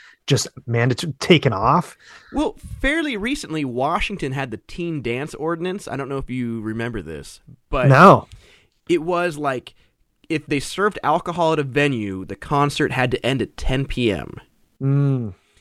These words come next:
Speaker 2: So you would have, you'd have all these bands,
Speaker 1: If there's
Speaker 2: like
Speaker 1: underage people there.
Speaker 2: Yes. Yeah.
Speaker 1: Yeah.
Speaker 2: So if, um, let's say Metallica is playing in Portland, you're like, "Metallica played seven hours last night in Portland,"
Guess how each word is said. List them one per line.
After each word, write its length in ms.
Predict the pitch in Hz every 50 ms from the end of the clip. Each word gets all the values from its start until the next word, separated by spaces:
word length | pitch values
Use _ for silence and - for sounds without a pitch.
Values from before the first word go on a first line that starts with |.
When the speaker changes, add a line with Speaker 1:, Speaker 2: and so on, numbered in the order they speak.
| _
Speaker 2:
So 240 | - - 190 180 170
you 100 | 170 170
would 80 | 185 170
have, 240 | 185 196 214 196 151 165
you'd 160 | 165 165 139 -
have 200 | - 160 180 175
all 120 | 160 156 156
these 160 | 147 139 123
bands, 280 | 123 - 143 175 190 190
Speaker 1:
If 140 | 180 139
there's 320 | 123 185 175 170 165 - - -
Speaker 2:
like 140 | - 180 185
Speaker 1:
underage 440 | 156 160 170 165 170 160 156 143 -
people 300 | - 135 117 - - 101
there. 260 | 98 92 87 82 - _ _ _ _ _ _ _
Speaker 2:
Yes. 440 | 156 165 180 - - - - - - _ _ _ _ _ -
Yeah. 160 | 123 135 - -
Speaker 1:
Yeah. 260 | 127 123 104 87 78 - _ _ _ _ _
Speaker 2:
So 260 | - - 180 170 175 -
if, 300 | - 175 170 156 - -
um, 420 | - 147 156 147 143 139 135 135
let's 120 | 151 147 -
say 80 | 208 180
Metallica 680 | 165 156 143 - - - 143 160 160 160 156 - 151 139
is 80 | 135 -
playing 300 | - - 160 151 143 131
in 100 | 117 110
Portland, 420 | - - 208 233 208 - 135 127
you're 80 | 127 135
like, 140 | 113 110 -
"Metallica 500 | 131 165 - - 240 302 254 226 - 180
played 240 | - 240 247 208
seven 400 | - - - - - 247 233 233
hours 320 | 214 226 240 220 214 190 156
last 220 | 160 143 160 -
night 100 | 185 170
in 100 | 151 123 -
Portland," 580 | - - 220 214 143 143 139 135 131 147 165